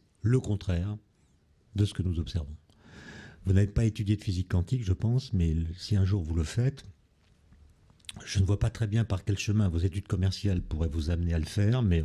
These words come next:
on peut toujours rêver. Vous êtes des sortes de traîtres, en fait, hein. Mais bon, je ne vais pas épiloguer là-dessus. Mais si un jour, dans vos loisirs, vous souhaitez, euh,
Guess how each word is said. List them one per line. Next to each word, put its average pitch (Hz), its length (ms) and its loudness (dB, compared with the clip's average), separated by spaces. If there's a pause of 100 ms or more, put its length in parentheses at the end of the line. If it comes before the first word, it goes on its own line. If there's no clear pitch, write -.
on 90 80 2
peut 87 220 0
toujours 90 320 0
rêver. 110 380 2 (1200)
Vous 85 120 2
êtes 107 100 6
des 98 100 0
sortes 82 200 -4
de 95 80 -2
traîtres, 123 380 -2
en 90 60 0
fait, 82 260 -4
hein. 107 220 0
Mais 101 140 2
bon, 101 220 2 (540)
je 87 100 -8
ne 92 40 4
vais 90 80 0
pas 85 520 0 (260)
épiloguer 92 500 0
là-dessus. 120 500 0 (560)
Mais 104 60 2
si 180 200 2
un 151 100 6
jour, 139 180 2
dans 113 80 0
vos 107 80 2
loisirs, 107 640 2 (560)
vous 104 180 2
souhaitez, 110 800 0 (300)
euh, 98 180 2